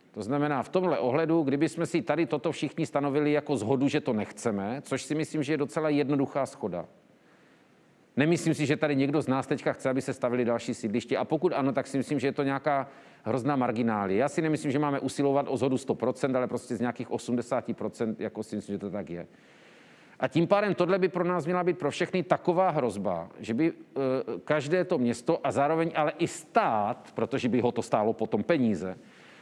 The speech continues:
tak by měl ty mantinely udělat, eh, eh, těm městům rozvolnit tak, umožnit jim, eh,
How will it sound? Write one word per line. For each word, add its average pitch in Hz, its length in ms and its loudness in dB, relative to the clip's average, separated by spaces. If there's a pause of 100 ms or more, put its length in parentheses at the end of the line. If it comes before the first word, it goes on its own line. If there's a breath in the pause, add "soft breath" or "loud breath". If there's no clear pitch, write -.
(140 loud breath)
tak 123 140 2
by 156 120 4
měl 175 220 2
ty 180 140 0
mantinely 170 500 2
udělat, 160 560 0
eh, 120 760 0
eh, 127 40 -4
těm 151 160 0
městům 147 560 0
rozvolnit 143 720 2
tak, 110 400 -2 (120)
umožnit 160 540 4
jim, 135 260 4
eh, - 40 -14